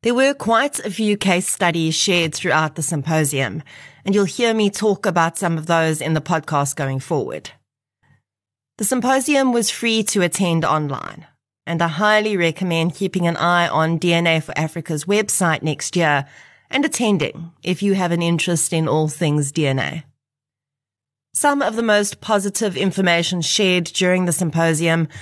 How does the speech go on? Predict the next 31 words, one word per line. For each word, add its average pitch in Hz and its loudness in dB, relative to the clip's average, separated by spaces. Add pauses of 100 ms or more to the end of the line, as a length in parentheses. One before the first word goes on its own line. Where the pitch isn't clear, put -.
(280)
in 196 2
regards 160 0
to - -14
case 226 -2
studies 143 -2 (420)
was 233 0
around 190 2
the 190 2
D 196 2
N 208 2
A 156 2
hits - -2
of - -4
the 147 0
year. 160 -2 (1120)
Every 269 -2
year, 151 2 (380)
the 226 0
D 247 0
N 262 4
A 185 4
community 175 0
around 151 2
the 143 -2
world 196 2 (280)
selects 254 -2
a 311 -4
case 151 0
from 175 -2
submissions 175 0
internationally 175 -2